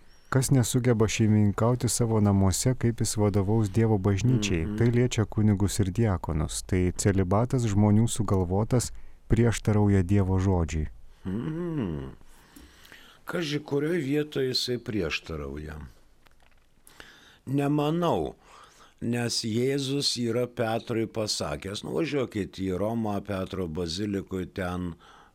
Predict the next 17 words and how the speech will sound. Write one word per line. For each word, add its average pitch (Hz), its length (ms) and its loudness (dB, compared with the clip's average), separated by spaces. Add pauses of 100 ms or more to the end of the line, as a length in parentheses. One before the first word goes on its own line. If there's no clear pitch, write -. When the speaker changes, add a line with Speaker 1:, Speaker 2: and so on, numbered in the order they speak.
Speaker 2:
e, 80 460 -10 (140)
kupole 90 840 -4
net 90 380 -6
įrašas 80 720 -8 (160)
yra 80 440 -8
didelėm 85 760 -8
raidėm, 90 400 -6
kokių 78 320 -10
dviejų 82 320 -6
metrų 80 400 -8
aukščio, 73 420 -8 (300)
bet - 160 -12
kupolas 78 540 -8
yra 78 200 -6
aukštas, 95 440 -10
įskaityti 95 760 -8
įmanoma. 67 640 -8